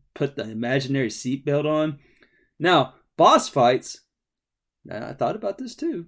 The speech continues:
Boss fights would include our mime hero battling an invisible box that he must find his way out of before time elapses. Now, this game, of course, would be compatible with the Kinect, as,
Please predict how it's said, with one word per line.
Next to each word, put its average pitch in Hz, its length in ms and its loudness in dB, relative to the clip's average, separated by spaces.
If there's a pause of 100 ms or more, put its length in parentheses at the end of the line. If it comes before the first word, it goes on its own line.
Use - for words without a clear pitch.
(120)
Boss 147 260 2
fights 160 300 2
would 147 100 -2
include 165 560 2
our 131 320 0
mime 139 500 0
hero 135 500 -2 (520)
battling 127 800 2 (260)
an 131 140 -2
invisible 180 720 4
box - 340 -4
that 117 140 -6
he 123 60 -6
must 131 340 -6
find 147 260 -2
his 135 240 -4
way 127 240 2
out 123 260 0
of 98 300 -12
before 113 320 -8
time 110 480 -8
elapses. 107 680 -14 (600)
Now, 156 320 0
this 233 200 2
game, 226 180 4
of 190 100 0
course, - 540 4 (100)
would 170 120 -2
be 185 100 6
compatible 175 560 2
with 143 140 0
the - 40 -14
Kinect, 139 400 -4
as, 147 300 -8